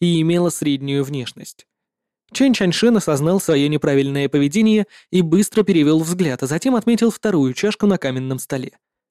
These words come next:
Сад был пустым во время осенней ночи. Почему тут было две чайные чашки? Он взглянул на женщину и знаками спросил, может ли он выпить чая.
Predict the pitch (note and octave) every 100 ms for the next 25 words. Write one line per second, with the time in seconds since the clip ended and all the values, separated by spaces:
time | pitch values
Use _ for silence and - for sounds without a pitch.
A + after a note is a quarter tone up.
0 | _ _ _ _ - - C3+ C#3 F#3+ -
1 | A3+ - C#4+ A3 C#3+ C3+ D3 C#3+ D3 -
2 | D3+ C#3+ F3 F3+ - - - _ _ _
3 | _ F#3 - D#4 D4+ - D3+ D3+ B3 G3
4 | C3+ E3+ G#3+ D3+ C#3 F3 G3+ - G#3 -
5 | - - _ _ _ _ _ _ _ _
6 | D#3+ D#3+ C#3 D3 D3+ D3+ D3+ C#3 D3 G3
7 | D#3 C3+ C3+ D3 E3 D#3 C#3+ - C3+ -
8 | G3+ - _ - E3+ F#3 G#3 A3 A3 G#3+
9 | D#3+ C3+ D3+ - - C#3+ B2 -